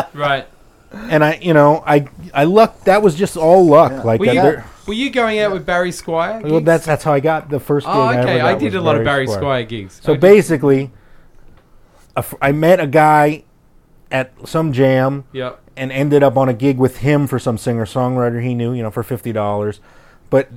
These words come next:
Speaker 2: he was a bass player, and he knew Barry. So he's like, "Man, let me give your number to Barry. He,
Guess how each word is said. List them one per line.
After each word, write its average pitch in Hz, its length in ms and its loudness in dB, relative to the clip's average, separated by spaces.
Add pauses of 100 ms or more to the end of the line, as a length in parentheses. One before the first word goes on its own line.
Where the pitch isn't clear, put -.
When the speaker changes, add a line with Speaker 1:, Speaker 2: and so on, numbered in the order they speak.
Speaker 2:
he 156 140 -4
was 147 160 0
a 131 40 2
bass 135 300 0
player, 107 360 -4
and 117 200 -10
he 202 160 -2
knew 185 160 0
Barry. 92 400 -8
So 127 140 -10
he's 120 120 -6
like, 120 140 -6
"Man, 175 220 -4
let 185 100 0
me 208 100 -2
give 180 280 -2
your 160 120 -4
number 147 280 -4
to 131 140 -6
Barry. 143 400 0
He, 110 60 -10